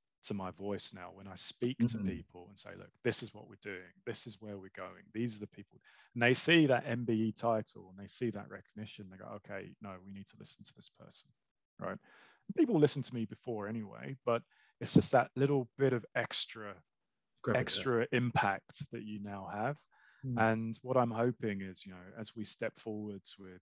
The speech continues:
Speaker 1: Code Untapped in our activities, particularly as we look to incubate startups and the rest of it,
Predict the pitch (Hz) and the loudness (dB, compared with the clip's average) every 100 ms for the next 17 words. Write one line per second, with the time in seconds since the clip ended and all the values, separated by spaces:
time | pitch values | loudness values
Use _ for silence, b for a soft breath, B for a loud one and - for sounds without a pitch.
0 | - 110 95 92 90 104 98 - 101 90 | -8 -4 -4 -6 -10 -10 -10 -12 -16 -14
1 | 104 - 107 87 - 95 - - 104 - | -14 -12 -12 -12 -14 -16 -14 -12 -12 -14
2 | 104 95 92 98 95 92 - - 101 98 | -14 -12 -14 -16 -18 -20 -20 -16 -16 -12
3 | 104 95 - - 101 92 - 107 - - | -12 -12 -10 -10 -6 -6 -8 -16 -16 -16
4 | - 92 92 95 - 104 92 | -18 -16 -12 -12 -12 -12 -12